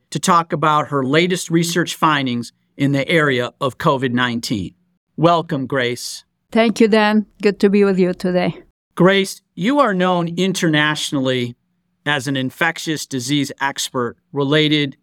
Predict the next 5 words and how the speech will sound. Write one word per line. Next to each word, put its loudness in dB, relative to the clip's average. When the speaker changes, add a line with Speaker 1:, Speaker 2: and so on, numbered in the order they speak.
Speaker 1:
to 0
cardiovascular -2
and -8
metabolic 0
complications -4